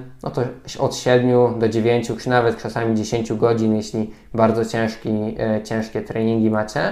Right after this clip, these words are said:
e, w godzinach między dwudziestą drugą a siódmą będzie jak najbardziej, mm, pomagał Wam, e, osiągać lepsze wyniki na boisku, no i po prostu lepiej się też czuć. A jeśli trochę słabiej spaliście w ciągu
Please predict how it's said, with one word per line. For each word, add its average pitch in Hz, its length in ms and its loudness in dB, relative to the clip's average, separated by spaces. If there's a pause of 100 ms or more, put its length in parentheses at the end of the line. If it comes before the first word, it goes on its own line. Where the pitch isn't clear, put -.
(380)
e, 120 120 -4
w 117 80 -2
godzinach 127 460 2
między 113 240 2
dwudziestą 110 440 0
drugą 127 580 4
a 110 520 0
siódmą 139 560 0 (300)
będzie 131 240 0
jak 131 220 2
najbardziej, 117 920 2 (160)
mm, 110 400 0
pomagał 113 480 4
Wam, 110 340 2 (200)
e, 110 200 -2
osiągać 113 420 0
lepsze 110 440 0
wyniki 110 360 0
na 110 80 2
boisku, 113 500 2 (400)
no 220 140 -2
i 196 60 2
po 160 140 0
prostu 139 280 0
lepiej 120 300 2
się 117 240 -2
też 120 200 -2
czuć. 117 300 -4 (280)
A - 100 -4
jeśli 165 280 0
trochę 139 260 0
słabiej 143 440 2
spaliście 113 520 -2
w - 60 -14
ciągu 107 520 -2